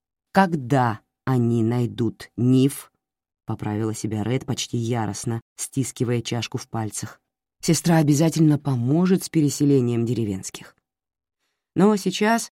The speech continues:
пока Рафи держал всё в тайне и один — на пределе сил справлялся с делами в Валейде, было неразумно пытаться переместить целую маленькую страну. Жители края с этим согласились,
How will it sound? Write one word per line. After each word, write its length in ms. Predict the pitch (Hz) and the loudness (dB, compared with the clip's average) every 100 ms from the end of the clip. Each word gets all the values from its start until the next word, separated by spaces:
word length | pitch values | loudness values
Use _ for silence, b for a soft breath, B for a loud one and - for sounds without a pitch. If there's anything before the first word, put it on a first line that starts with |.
| _ _ _ | _ _ _
пока 380 | 160 185 185 | 2 6 4
Рафи 400 | 165 196 185 - | 6 4 2 0
держал 520 | 135 139 139 135 165 131 | 0 2 2 2 0 0
всё 260 | - 139 | -2 -4
в 120 | 120 | -4
тайне 500 | - 175 180 143 104 _ _ _ _ _ _ _ | -2 2 4 2 0 _ _ _ _ _ _ _
и 120 | 170 147 | 6 6
один — 580 | 127 120 170 196 113 _ _ _ | 4 0 4 4 2 _ _ _
на 180 | 156 165 | 4 6
пределе 520 | 143 143 135 202 175 | 4 0 4 6 6
сил 300 | 143 - 190 | 2 2 2
справлялся 720 | 151 - 143 135 160 170 - 135 | 2 -2 0 2 4 2 2 -2
с 80 | |
делами 420 | 113 135 156 147 127 | 0 0 2 2 0
в 100 | 107 | -2
Валейде, 560 | 120 156 185 143 90 _ _ _ | 0 2 2 0 -8 _ _ _
было 200 | 147 160 | -2 2
неразумно 680 | 175 170 185 185 247 185 123 | 4 4 2 2 2 2 0
пытаться 500 | 127 135 160 170 156 | -4 -2 -2 -2 -2
переместить 640 | 151 143 143 135 - 185 _ _ | 0 2 2 2 -2 -2 _ _
целую 400 | - 143 135 170 | -6 -2 2 2
маленькую 520 | 165 123 127 135 165 | 2 0 -4 -4 -6
страну. 440 | 147 - 196 220 143 _ _ _ _ _ _ _ | -8 -8 -8 -8 -12 _ _ _ _ _ _ _
Жители 420 | 120 117 98 120 123 | -4 -4 -2 -2 -2
края 400 | - 107 113 127 | -4 -4 -4 -6
с 140 | - | -4
этим 260 | 120 - 131 | -6 -4 -6
согласились, 720 | 151 147 185 - 254 120 | -4 -4 -4 -2 -2 -4